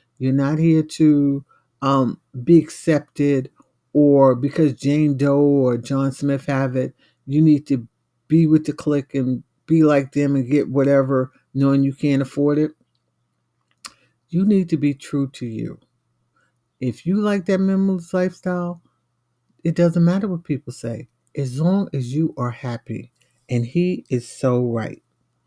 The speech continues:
I love that. I love minimalist lifestyle. I love, um,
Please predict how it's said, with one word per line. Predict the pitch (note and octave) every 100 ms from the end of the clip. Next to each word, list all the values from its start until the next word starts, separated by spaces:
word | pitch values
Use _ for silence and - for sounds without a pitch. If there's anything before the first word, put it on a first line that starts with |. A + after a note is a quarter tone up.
| _ _ _ -
I | D3
love | B2 A#2+ A#2+
that. | A2+ G#2 -
I | C#3+
love | C#3 C3 C#3
minimalist | C3+ B2+ C#3+ D3 D3+ D3 C#3+
lifestyle. | C3+ C3+ - C3+ C3 B2+ _ _ _ _ _ -
I | C#3
love, | C#3 C#3 C#3 C3+ B2+ -
um, | C3+ C3 B2+ A#2+